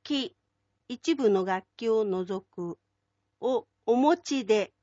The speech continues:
チューニングと中級程度の曲が演奏できる人。応募方法。応募用紙にご記入の上、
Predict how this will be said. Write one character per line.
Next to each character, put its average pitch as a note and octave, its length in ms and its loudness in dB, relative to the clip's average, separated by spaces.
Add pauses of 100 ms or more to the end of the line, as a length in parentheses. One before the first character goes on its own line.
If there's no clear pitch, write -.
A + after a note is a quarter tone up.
(600)
チ F4+ 100 4
ュ G4 120 6
ー F#4+ 40 8
ニ F4 180 8
ン D#4 160 6
グ C#4 140 -4
と - 440 0
中 G4 300 4
級 F#4+ 260 2
程 E4+ 340 0
度 G3+ 140 2
の F#3+ 160 2
曲 B3 420 -4
が G3+ 220 2 (240)
演 F4+ 260 4
奏 D#4+ 300 -2
で A#3+ 140 -4
き D4 180 -4
る A3 140 -2
人。 - 420 -6 (1700)
応 G4+ 380 6
募 E4+ 260 2
方 E4 440 2
法。 F#3+ 720 0 (640)
応 F#4+ 300 4
募 G4 160 4
用 F4 280 4
紙 B3+ 220 0
に G3 300 4
ご A3+ 160 0
記 F4 180 6
入 D#4+ 240 6
の B3 240 2
上、 G3 380 -2